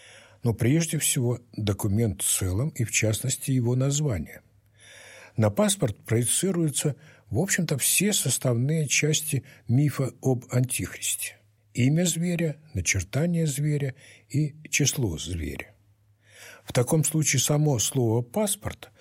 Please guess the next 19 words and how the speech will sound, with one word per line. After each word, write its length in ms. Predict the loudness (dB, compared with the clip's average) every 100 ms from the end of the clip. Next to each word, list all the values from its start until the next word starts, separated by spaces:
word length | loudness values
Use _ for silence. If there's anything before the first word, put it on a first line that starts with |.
| -20 -20 -20 -2
может 360 | 2 2 2
считаться 580 | 2 0 0 0 0 -4 -2
искомым 680 | -2 0 0 2 0 -4 -2
именем 500 | 2 4 2 0 -4
зверя. 560 | -4 -4 -4 -6 -12 -20 _ _ -20 -20 -20 -20 -20 -4
Вот 340 | 0 0 0
пример 520 | 0 2 2 2 0 -6 -4
прочтения 800 | -2 2 0 0 0 2 2 2
слова 380 | 2 2 2 0
«паспорт» 680 | -2 -2 -2 -2 -4 -4 -2
одним 440 | -2 0 0 2
из 340 | 0 -2 -2 -10 _ _
информантов 840 | -2 -2 0 -2 0 -2 -2 -6 -6 -18 -20 -20 -8
с 140 | -2
установкой 800 | -2 2 4 4 2 -2 -4 -4 -2
на 280 | 2 2 0 -4
прояснение 720 | 0 2 2 0 0 0 0
скрытого 600 | 0 0 0 0 0 -2 0
смысла. 760 | 0 2 2 2 -2 -4 -10